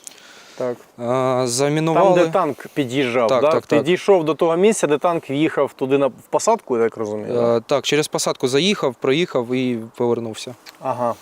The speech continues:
Speaker 1: І тепер тобі треба було в колію поставити,
Speaker 2: Е,
Speaker 1: да?
Speaker 2: так, в колію треба було поставити три міни. Я, е,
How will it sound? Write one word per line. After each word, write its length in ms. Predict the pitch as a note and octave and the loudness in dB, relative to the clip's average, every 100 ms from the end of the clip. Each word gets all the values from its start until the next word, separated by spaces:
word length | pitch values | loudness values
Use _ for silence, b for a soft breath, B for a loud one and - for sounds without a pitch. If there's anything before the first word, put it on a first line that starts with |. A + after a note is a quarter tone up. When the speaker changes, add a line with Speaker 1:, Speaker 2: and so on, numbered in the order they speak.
| - | -8
Speaker 1:
І 60 | C3+ | -6
тепер 340 | C#3+ - G3 | -2 0 0
тобі 200 | - D3 | 0 -2
треба 240 | C#3+ E3 D3+ | -2 -2 0
було 200 | D3 D3+ | 2 2
в 80 | |
колію 460 | - D3 D3 D#3 E3+ - | 2 0 2 2 2 0
поставити, 500 | - - A#2 B2+ B2+ | -2 0 2 2 0
Speaker 2:
Е, 40 | |
Speaker 1:
да? 60 | B2+ | 0
Speaker 2:
так, 320 | C#3 A#2+ - - | -2 -2 -10 -14
в 40 | |
колію 320 | - D3 E3+ E3 | -4 0 2 2
треба 260 | D#3 C#3+ | 0 0
було 200 | C#3 D3 | 0 0
поставити 500 | C#3 C#3 D#3 C#3 - | 0 -2 0 0 -2
три 160 | B2 D3 | -2 0
міни. 340 | E3 F#3 D#3 C#3+ B B B - - | 0 0 0 -4 B B B -20 -10
Я, 280 | C3 C#3+ C#3 - - - - - - - - - B2 | -2 0 0 -4 -14 -20 -20 -20 -20 -20 -20 -14 -8
е, 640 | B2+ B2 B2 B2 B2 | -4 0 2 2 2